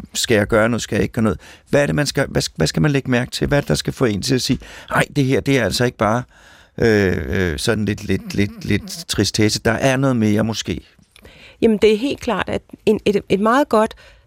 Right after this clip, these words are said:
Speaker 2: øh, hvad skal man sige, en meget godt råd kan være, fordi det, der, hvor man især har balancen, det er, er jeg stresset? Er, er det stress, eller er jeg deprimeret? Det er der, der kan ofte være et, et gråland. Øhm, og der er det jo, folk, jeg oplever, så er det som regel forsvinder i weekenderne,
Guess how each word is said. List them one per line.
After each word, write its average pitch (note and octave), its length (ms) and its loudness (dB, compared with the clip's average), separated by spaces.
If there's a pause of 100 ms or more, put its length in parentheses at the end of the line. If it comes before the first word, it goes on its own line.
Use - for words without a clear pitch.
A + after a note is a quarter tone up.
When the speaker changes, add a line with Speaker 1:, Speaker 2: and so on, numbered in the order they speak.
(300)
Speaker 2:
øh, G3+ 100 2
hvad G3 100 0
skal - 120 -4
man G#3 60 2
sige, G#3 120 2
en G3+ 40 2
meget A#3 180 2
godt G#3 240 0
råd A#3 260 2
kan G3+ 180 -4
være, F#3 320 2 (340)
fordi G#3 160 0
det, A3+ 160 2 (140)
der, B3 100 4
hvor B3+ 100 0
man G#3+ 120 2
især A#3 260 2
har G#3+ 120 0
balancen, E3 440 0
det F#3+ 120 0
er, - 120 0
er E3+ 60 2
jeg D3+ 160 0
stresset? A#3 440 0 (300)
Er, F#3 200 2
er F3 80 2
det D#3+ 140 0
stress, A3+ 420 -2
eller F3+ 180 2
er D#3 40 2
jeg D3+ 180 -2
deprimeret? E3 560 0
Det A3+ 60 2
er A3 40 4
der, - 200 2
der A3 120 0
kan - 140 -2
ofte F#3+ 300 0
være F3 300 0
et, F3+ 260 0
et F3 200 -2
gråland. F#3 420 2 (600)
Øhm, E3+ 580 4 (400)
og - 180 -4
der B3+ 60 2
er A#3+ 180 4
det C4 80 2
jo, A#3+ 140 2 (280)
folk, - 320 -2
jeg A#3 100 2
oplever, G3+ 360 0
så G3+ 120 -2
er - 20 -2
det G#3 140 -4
som F#3+ 120 0
regel F#3 200 -2
forsvinder - 500 0
i G#3+ 60 2
weekenderne, G#3 560 0